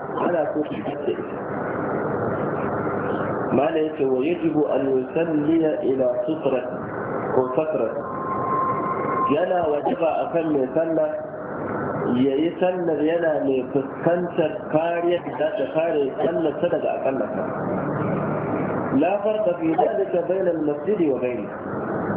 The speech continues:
Babu bambanci A batun sanya sutura a masallaci ko a wani masallaci, ba inda ba a sa sutura. Idan,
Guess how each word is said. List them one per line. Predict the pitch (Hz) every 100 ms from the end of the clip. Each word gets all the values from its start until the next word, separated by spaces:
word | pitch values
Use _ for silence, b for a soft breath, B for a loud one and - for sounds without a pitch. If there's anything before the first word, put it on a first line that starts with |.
| - - - - - -
Babu | 117 214 240
bambanci | 175 156 151 - - -
A | - - - - - - - - - - - - - - -
batun | - 131 165 185
sanya | 196 185 160
sutura | 123 - 170 175 - - - - - - - - - - - -
a | - - - - - - - - - -
masallaci | 117 135 156 180 175 170 175 170 170 175 - - - -
ko | 170 185 - - - -
a | -
wani | - 120 120 113
masallaci, | 110 113 104 104 - - - - - - - - - - - - - - - - - - - -
ba | 147 -
inda | 180 196
ba | 147 143
a | 127 120
sa | 117
sutura. | 101 87 90 - - - - - -
Idan, | - - 370 -